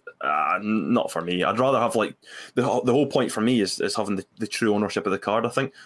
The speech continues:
And I'm not saying I've never loaned a player to, like, fill out a squad before, but it's never been, like, it's never been one of, uh, someone that I know, like, they're big players, and it'll just be like, "I, I need a defender for this game week. Oh, he, here's one that I'm not using.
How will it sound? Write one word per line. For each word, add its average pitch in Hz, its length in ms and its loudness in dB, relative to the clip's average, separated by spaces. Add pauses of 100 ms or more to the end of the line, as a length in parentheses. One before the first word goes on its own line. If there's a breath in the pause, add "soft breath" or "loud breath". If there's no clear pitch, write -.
(140 loud breath)
And - 80 4
I'm 139 80 4
not 147 120 4
saying 135 140 2
I've 110 80 2
never 113 240 4
loaned 107 240 4
a 98 60 0
player 110 340 2
to, 101 200 0
like, 101 200 0
fill 110 300 0
out - 60 0
a - 20 -4
squad 113 280 0
before, 107 280 0
but - 100 0
it's - 140 -2
never 117 180 2
been, 110 220 2
like, 95 360 -2 (600 soft breath)
it's - 100 -4
never 127 140 2
been 117 160 4
one 117 100 4
of, 104 220 2 (100)
uh, 78 460 -2
someone 117 340 4
that 107 60 4
I 80 60 2
know, 104 160 4
like, 104 120 2
they're 98 100 0
big 107 220 -2
players, 107 300 0
and 95 100 0
it'll 101 80 2
just 113 160 -2
be 123 60 2
like, 95 280 -2 (140)
"I, - 80 0 (120)
I 113 80 0
need 117 180 2
a 101 40 -2
defender 110 340 0
for 101 100 -2
this 92 100 -2
game 104 180 0
week. 92 220 -2
Oh, 104 300 0 (200)
he, - 240 -6
here's 123 260 2
one 107 160 2
that - 60 2
I'm 107 140 2
not 107 180 2
using. 98 360 0